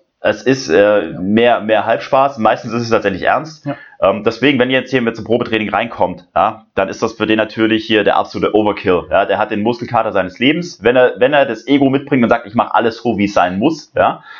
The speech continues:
Speaker 1: also R X. Wir sind ja meistens so der Ansicht und sagen, "Hier, versuch's doch lieber mal der Skate Division." Das kommt dann wieder aufs Ego an.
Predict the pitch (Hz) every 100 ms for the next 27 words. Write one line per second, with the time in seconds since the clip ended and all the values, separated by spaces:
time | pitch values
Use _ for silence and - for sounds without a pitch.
0 | - - - 98 98 90 95 107 131 -
1 | - - - _ 110 120 123 117 113 110
2 | 110 120 107 98 104 107 107 98 95 95
3 | 101 107 - 104 110 - 104 104 98 90
4 | 71 78 85 - 120 127 123 131 143 135
5 | 90 - 107 98 95 78 - 117 123 101
6 | 123